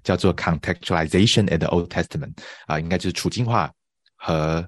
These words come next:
呃，旧约圣经。那，那时候我还不认识 Jerry，啊，但是后来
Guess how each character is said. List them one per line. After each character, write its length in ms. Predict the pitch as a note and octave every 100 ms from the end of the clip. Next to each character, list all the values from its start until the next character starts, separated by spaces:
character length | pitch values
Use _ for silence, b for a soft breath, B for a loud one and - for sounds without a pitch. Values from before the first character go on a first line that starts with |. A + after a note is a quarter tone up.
| _
呃， 200 | - - -
旧 180 | - F2+
约 80 | E2+
圣 220 | - D2+
经。 240 | - D2 - B B B B
那， 120 | F2+
那 120 | G#2+
时 140 | G#2+ F#2
候 100 | F#2
我 80 | D2
还 160 | D2 -
不 100 | D#2+
认 160 | F2 E2
识 300 | - E2+ D2+
Jerry， 420 | E2 D#2 D#2 C#2+ _ B B B
啊， 160 | D3
但 160 | D3+ F#2+
是 260 | F#2+ F#2 F2
后 240 | - B2+
来 180 | F2